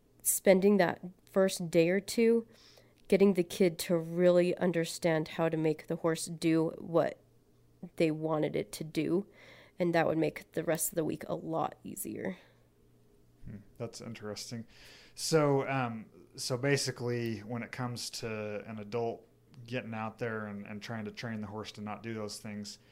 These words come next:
Speaker 2: it wouldn't necessarily work all the time because they knew the difference between a child and an adult.
Speaker 1: Yeah, we would do, we, you know, we'd ride 'em for fun even,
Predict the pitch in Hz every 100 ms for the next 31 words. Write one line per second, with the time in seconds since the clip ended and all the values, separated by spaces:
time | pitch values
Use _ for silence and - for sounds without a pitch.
0 | - _ _ - 120 120 120 110 110 -
1 | - 110 104 101 107 104 104 101 104 101
2 | 98 - 101 101 - - - 113 113 107
3 | 95 92 101 - 95 101 - 101 95 92
4 | - 98 95 95 101 98 98 101 - -
5 | _ - - 202 196 180 190 247 269 175
6 | 214 220 226 233 214 240 208 190 190 185
7 | - 165 - 180 170 175 180 175 180 196